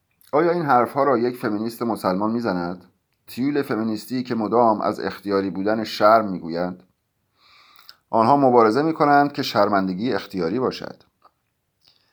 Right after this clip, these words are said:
یعنی یک زن اختیار داشته باشد از اینکه پستان و کس دارد شرمنده باشد. خیلی احمقانه است. یارو برای حجاب اختیاری می‌جنگد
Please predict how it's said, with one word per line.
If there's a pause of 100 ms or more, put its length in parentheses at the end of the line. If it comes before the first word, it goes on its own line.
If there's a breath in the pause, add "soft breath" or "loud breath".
(200)
یعنی
یک
زن
اختیار
داشته
باشد
از
اینکه
پستان
و
کس
دارد
شرمنده
باشد. (1300 soft breath)
خیلی
احمقانه
است.
یارو
برای
حجاب
اختیاری
می‌جنگد